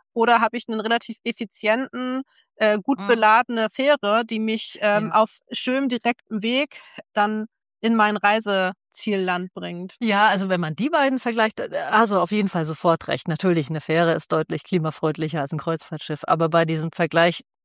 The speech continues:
Speaker 2: Fähre versus P K W, ich glaub, da hängt das auch noch davon ab. Also wie gesagt, ich weiß es echt nicht. Es hängt auch davon ab, wie stark der P K W besetzt ist, was für ein P K W das ist, ob das ein E-Auto ist oder nicht,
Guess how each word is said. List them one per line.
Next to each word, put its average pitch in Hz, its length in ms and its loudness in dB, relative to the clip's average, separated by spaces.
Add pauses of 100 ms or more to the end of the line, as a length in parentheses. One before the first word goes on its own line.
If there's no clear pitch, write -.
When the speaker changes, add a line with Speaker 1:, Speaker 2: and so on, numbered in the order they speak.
(120)
Speaker 2:
Fähre 190 440 4
versus 165 320 2
P 185 140 -2
K 202 180 2
W, 196 100 2
ich 180 100 -4
glaub, - 140 -10
da 160 100 -6
hängt 185 200 -2
das 185 160 -6
auch 180 120 0
noch 202 120 2
davon 185 360 0
ab. - 180 -2 (260)
Also 156 120 -8
wie 147 60 -2
gesagt, 156 180 0
ich 147 80 -4
weiß 170 200 2
es 208 80 0
echt 196 140 0
nicht. 175 160 -2 (200)
Es 165 140 -6
hängt 185 180 -2
auch 165 120 0
davon 165 320 -2
ab, 170 120 4 (300)
wie 170 320 0
stark - 260 2
der 165 120 0
P 165 120 -2
K 151 160 -2
W 147 100 0
besetzt - 320 0
ist, 170 140 -4
was 190 160 2
für 180 80 -2
ein 170 60 0
P 190 140 -2
K 160 180 2
W 165 100 2
das 160 200 2
ist, - 240 -2
ob - 120 -10
das - 180 -6
ein 160 80 -6
E-Auto 165 440 2
ist 156 180 0
oder 151 220 -2
nicht, 202 260 2